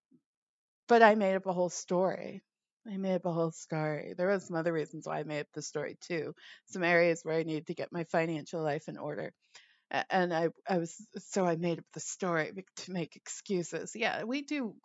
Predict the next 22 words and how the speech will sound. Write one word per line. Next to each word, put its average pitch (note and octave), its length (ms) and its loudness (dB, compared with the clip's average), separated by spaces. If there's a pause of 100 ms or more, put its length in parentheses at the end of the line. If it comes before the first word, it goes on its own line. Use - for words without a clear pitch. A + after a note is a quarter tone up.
wacky F#3+ 680 4
things. - 580 -6 (320)
So G#3+ 680 8 (1300)
stay G#3 840 6
centered G#3 640 4
in G3+ 200 -2
your F3+ 160 -2
truth. G3+ 640 0
Call A#3 240 4
yourself G3 460 0
on F3+ 160 0
your E3 220 -6
bullshit. G3 640 -6 (320)
Also A3 460 2
know G3+ 440 4
when F#3 160 0
you F#3 140 -2
have F3 160 -6
built F#3 240 4
a F#3 80 0
reliance F3 680 2
around E3+ 460 0